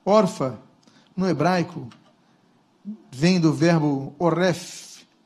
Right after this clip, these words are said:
arefá, do verbo oref, que significa teimosia, retrocesso.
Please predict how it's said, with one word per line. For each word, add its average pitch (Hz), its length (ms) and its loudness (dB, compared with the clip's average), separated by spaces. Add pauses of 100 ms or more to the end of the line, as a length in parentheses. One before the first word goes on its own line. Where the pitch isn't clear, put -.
arefá, 147 680 -4 (400)
do 147 120 -6
verbo 156 280 -2
oref, 180 520 -2
que - 100 -12
significa 185 520 -6
teimosia, 165 1040 -2 (760)
retrocesso. 175 1300 -4